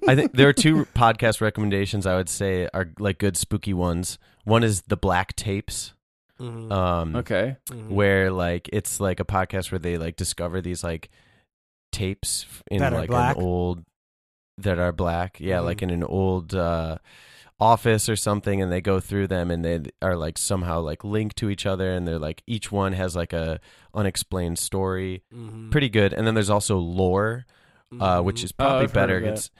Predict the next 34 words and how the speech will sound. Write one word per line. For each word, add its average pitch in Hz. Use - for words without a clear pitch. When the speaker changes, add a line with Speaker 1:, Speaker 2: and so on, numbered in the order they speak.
Speaker 1:
it's -
a 110
little 123
bit 110
more, 98
like, 87
snackable, 85
and, 92
like, 85
each 110
one 92
is, -
Speaker 3:
Ooh, 80
Speaker 1:
like, 78
about 80
Speaker 3:
interesting 127
use 143
of 123
that 127
Speaker 2:
Mm. 156
Speaker 3:
word. 101
Speaker 1:
s-, 104
stories 107
Speaker 2:
Yeah, 160
that 156
Speaker 1:
of 214
Speaker 2:
was 311
Speaker 1:
lore. 92
Speaker 2:
a 80
great 170
use 110
of 107
that 95
word. 90